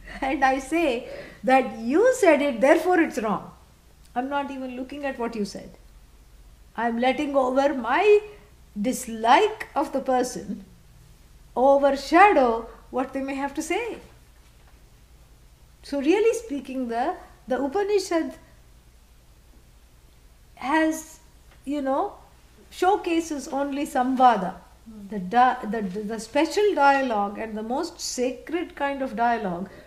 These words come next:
Speaker 1: between the student and the teacher. So every Upanishad is in the form of a dialogue. Sometimes the teacher is named and the student is named. Like where?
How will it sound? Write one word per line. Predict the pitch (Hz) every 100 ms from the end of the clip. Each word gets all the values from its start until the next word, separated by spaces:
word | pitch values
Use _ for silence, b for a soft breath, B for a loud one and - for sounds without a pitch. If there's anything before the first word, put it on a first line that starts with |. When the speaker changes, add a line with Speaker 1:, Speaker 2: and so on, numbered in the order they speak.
| B
Speaker 1:
between | 220 208 262
the | 240
student | 247 254 240 226 226
and | 214
the | 196
teacher. | 180 170 - - - - - _ - b b b b _ - - _ _ _ _ -
So | - -
every | 277 330 415
Upanishad | 415 381 370 330 349
is | 294 240
in | 269 247 -
the | 233
form | - 254 240
of | 226 220
a |
dialogue. | 202 202 190 185 165 202 - b b b
Sometimes | - 269 277 302 311
the | 285
teacher | - 262 285 285
is | 262
named | 233 247 285 339
and | 294 240
the | 214
student | - 240 240 254
is | 254 214
named. | 226 247 359 440 - - _ _
Like | 220 226 247
where? | 262 427